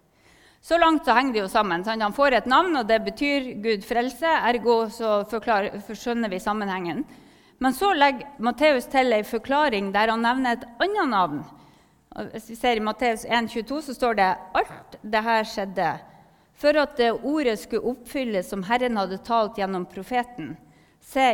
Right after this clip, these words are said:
jomfrua skal bli med barn og føde en sønn, og de skal gi han navnet Immanuel", som betyr Gud med oss. Så han skal hete Jesus, som betyr Gud frelser, og så får han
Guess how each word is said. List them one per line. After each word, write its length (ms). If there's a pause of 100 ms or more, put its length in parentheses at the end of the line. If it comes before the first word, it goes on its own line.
jomfrua 560 (100)
skal 240
bli 140
med 160
barn 320
og 100
føde 300
en 160
sønn, 420
og 160
de 140
skal 260
gi 220
han 100
navnet 480 (500)
Immanuel", 760 (880)
som 180
betyr 400
Gud 260
med 200
oss. 180 (1800)
Så 100
han 120
skal 160
hete 180
Jesus, 400
som 160
betyr 320
Gud 180
frelser, 560
og 80
så 140
får 160
han 140